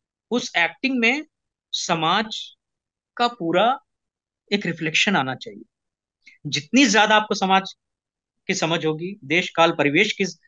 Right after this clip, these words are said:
समझ होगी, उतना अच्छा, उतना बारीक काम करेंगे, उसमें उतने shades दे पाएंगे आदमी। अभी देखिए, हम कलाकार लोग क्या हैं, we are very similar to journalist,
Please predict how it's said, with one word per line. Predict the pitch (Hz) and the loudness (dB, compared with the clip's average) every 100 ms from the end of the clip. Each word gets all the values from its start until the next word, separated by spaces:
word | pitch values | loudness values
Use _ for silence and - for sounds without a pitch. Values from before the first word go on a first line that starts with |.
| _ | _
समझ | - 160 160 | -2 2 4
होगी, | 151 180 220 - - | 4 4 -2 -6 -6
उतना | 156 156 190 | -6 -4 -4
अच्छा, | - 160 160 185 | -2 -4 -2 -2
उतना | 160 170 175 | -2 -2 -6
बारीक | 117 123 131 180 - | -4 -2 0 0 0
काम | 135 120 | -4 -4
करेंगे, | 127 135 180 226 - - | -8 -6 -6 -8 -12 -6
उसमें | 160 196 | -2 2
उतने | 180 196 | 4 4
shades | 190 - 170 175 147 | 4 4 6 4 4
दे | 143 | 2
पाएंगे | 147 127 107 - _ _ - - - - | 2 0 -4 -14 _ _ -20 -20 -20 -4
आदमी। | 143 175 185 247 | 2 2 2 0
अभी | 208 202 | 0 2
देखिए, | 240 233 | 2 4
हम | 220 | 2
कलाकार | 208 190 196 220 | 4 2 4 2
लोग | 214 202 | 0 0
क्या | 165 | -2
हैं, | 117 - _ _ _ _ _ _ _ - | -2 -8 _ _ _ _ _ _ _ -18
we | 139 185 254 | -4 2 4
are | 269 | 4
very | 247 214 233 | 2 0 0
similar | 208 214 220 | -2 0 0
to | 226 | -2
journalist, | 147 139 135 127 - - | -2 -4 -4 -8 -14 -16